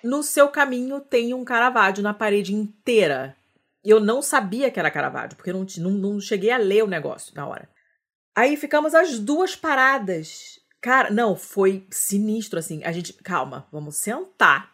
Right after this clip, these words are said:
Aí sentamos as duas, ficamos paradas igual duas es-,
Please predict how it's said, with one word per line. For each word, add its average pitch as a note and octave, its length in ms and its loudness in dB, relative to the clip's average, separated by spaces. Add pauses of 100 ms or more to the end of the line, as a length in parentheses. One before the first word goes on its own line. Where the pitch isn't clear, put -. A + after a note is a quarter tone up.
Aí D3+ 180 -6
sentamos A#3 960 0
as F3 180 0
duas, C#3+ 680 -10 (500)
ficamos A#3 440 -2
paradas B3 600 6
igual G#3+ 220 2
duas G#3+ 240 -4
es-, - 240 -8